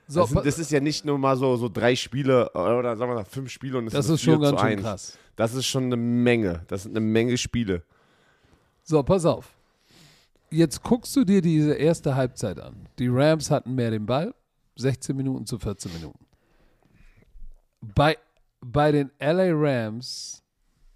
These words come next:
Speaker 1: ging nichts über das Running Game. Gar nichts. Sechsundzwanzig Yards, alle First Downs, alle durch die Luft. So, Joe Burrow,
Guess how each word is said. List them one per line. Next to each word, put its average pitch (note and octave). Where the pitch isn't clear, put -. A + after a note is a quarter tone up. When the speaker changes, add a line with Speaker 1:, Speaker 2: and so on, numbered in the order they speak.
Speaker 1:
ging D#3+
nichts G3+
über D#3
das A#2+
Running B2+
Game. D#2+
Gar D3
nichts. G2+
Sechsundzwanzig D#3
Yards, A#2
alle F3
First C#3+
Downs, B2
alle D#3+
durch D3+
die C#3
Luft. B2
So, C3
Joe D3
Burrow, F#3